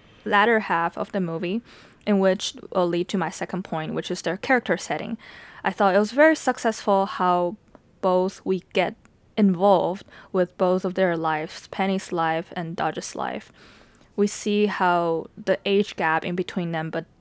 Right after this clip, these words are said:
it brings different perspectives. In the beginning of the movie,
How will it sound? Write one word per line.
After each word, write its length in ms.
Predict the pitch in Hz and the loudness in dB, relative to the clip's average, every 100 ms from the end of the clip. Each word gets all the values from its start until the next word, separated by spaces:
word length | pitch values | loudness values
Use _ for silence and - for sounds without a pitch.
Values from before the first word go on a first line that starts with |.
| _ | _
it 180 | 185 - | -10 0
brings 300 | 190 190 - | 0 0 -2
different 340 | 180 180 175 | -4 -4 -4
perspectives. 760 | 185 - 160 - - 180 202 - - - - - - | -6 -6 -8 -6 -6 -6 -6 -12 -18 -20 -20 -20 0
In 120 | 220 | 4
the 60 | 208 | 6
beginning 500 | 190 185 185 202 214 | 6 4 2 2 2
of 220 | 196 190 | 0 -2
the 100 | 185 | -2
movie, 640 | 175 165 190 196 220 233 | -2 -2 -2 -2 -2 -6